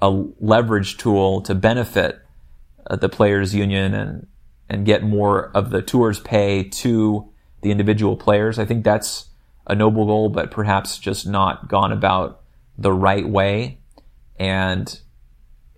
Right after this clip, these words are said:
yeah, some, I think additional contrition based on the response from that apology statement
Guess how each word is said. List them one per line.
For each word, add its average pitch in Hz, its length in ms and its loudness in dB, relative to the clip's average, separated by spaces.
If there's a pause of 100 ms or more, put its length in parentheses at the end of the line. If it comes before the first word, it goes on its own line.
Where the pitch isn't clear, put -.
yeah, 92 260 4
some, 104 480 -4 (160)
I 104 60 -6
think 127 160 2
additional 120 360 2
contrition 107 680 0
based 101 280 2
on 95 280 0
the 98 80 -2
response 98 480 -2
from 98 260 -4
that - 340 -4 (460)
apology 117 640 0
statement 87 600 -2